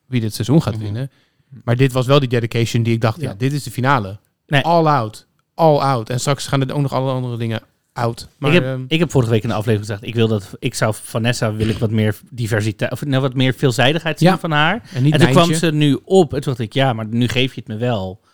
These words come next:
Speaker 1: Honderd procent had ik
Speaker 3: Weet je,
Speaker 1: hetzelfde.
Speaker 3: shutting my mouth closed. Ik kan niks meer zeggen.
Speaker 1: Ja.
Speaker 3: Dus ik vond het wel echt, eh, ja, heerlijk.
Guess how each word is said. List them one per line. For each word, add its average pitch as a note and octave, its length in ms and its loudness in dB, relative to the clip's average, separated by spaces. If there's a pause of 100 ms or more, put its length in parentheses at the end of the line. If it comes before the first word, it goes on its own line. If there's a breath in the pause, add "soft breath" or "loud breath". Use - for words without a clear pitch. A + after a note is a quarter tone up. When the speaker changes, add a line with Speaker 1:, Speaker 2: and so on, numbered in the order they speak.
(120)
Speaker 1:
Honderd D#3+ 220 8
procent C#3+ 300 6
had C3 80 4
ik B2+ 80 4
Speaker 3:
Weet A#2+ 120 -4
je, C#3 60 0
Speaker 1:
hetzelfde. A#2+ 280 0 (720)
Speaker 3:
shutting B2+ 320 2
my B2 80 2
mouth A#2+ 340 2
closed. C3 260 2
Ik - 60 -10
kan G2+ 120 -6
niks G#2 140 -6
meer G#2+ 100 -6
zeggen. B2 380 -6
Speaker 1:
Ja. B2+ 180 -6 (340)
Speaker 3:
Dus A2+ 140 -10
ik A2 100 -10
vond A#2+ 160 0
het A2+ 100 -4
wel A#2 140 -2
echt, - 280 -8
eh, G2+ 360 -8 (140)
ja, G#2 140 -8
heerlijk. G2+ 460 -6